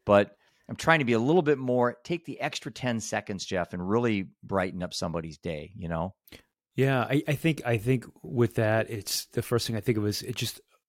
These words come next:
Speaker 2: a good, engaging comment. So, gr-, "Good job, great job," that's,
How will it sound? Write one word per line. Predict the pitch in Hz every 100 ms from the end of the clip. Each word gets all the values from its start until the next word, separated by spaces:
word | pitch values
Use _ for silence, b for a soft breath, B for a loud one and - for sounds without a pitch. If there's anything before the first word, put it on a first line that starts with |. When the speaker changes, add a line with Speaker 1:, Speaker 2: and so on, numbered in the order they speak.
| _ _ _
Speaker 2:
a | 107
good, | - 120 117 117 107 _ _ _
engaging | 123 107 104 101 98 101 98 98 -
comment. | 98 92 90 - - _ _ _ _ _ - 110
So, | - 117 110
gr-, | 139 123 113
"Good | 107 123
job, | 107 113 107
great | - 104
job," | - 98 95
that's, | 98 - -